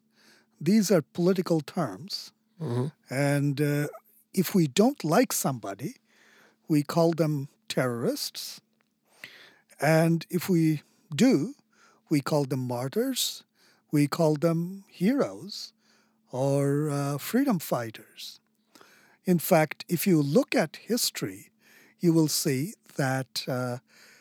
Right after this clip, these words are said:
Speaker 1: back in the, in the days when people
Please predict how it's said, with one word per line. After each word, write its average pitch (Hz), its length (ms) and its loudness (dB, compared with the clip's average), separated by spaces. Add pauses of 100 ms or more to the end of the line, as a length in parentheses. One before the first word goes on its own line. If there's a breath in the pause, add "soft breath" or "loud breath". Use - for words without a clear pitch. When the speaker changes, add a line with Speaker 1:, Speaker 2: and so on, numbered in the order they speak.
(280 soft breath)
Speaker 1:
back 175 480 -6
in 208 200 4
the, 175 340 4
in 175 180 0
the 156 120 0
days 107 720 -4 (400 soft breath)
when 156 560 2 (840 soft breath)
people 185 560 6